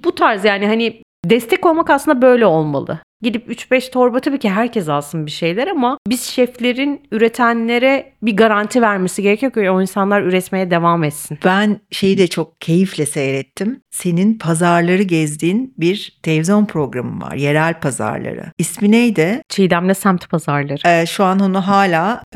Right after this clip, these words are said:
Speaker 2: e, dijital kanallarda ya da
Speaker 1: Devam
Speaker 2: YouTube'da
Speaker 1: ediyor.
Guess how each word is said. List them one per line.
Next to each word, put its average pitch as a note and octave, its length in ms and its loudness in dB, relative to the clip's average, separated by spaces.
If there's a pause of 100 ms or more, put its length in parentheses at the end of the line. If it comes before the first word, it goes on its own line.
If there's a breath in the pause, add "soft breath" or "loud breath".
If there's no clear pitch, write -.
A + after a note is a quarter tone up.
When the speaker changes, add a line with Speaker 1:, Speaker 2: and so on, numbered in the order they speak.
Speaker 2:
e, D#3 140 -6
dijital F3+ 520 -2 (180)
kanallarda D3+ 720 -2
ya G3 60 4
da F#3+ 40 4
Speaker 1:
Devam F3+ 160 2
Speaker 2:
YouTube'da F3 300 2
Speaker 1:
ediyor. D#3+ 220 0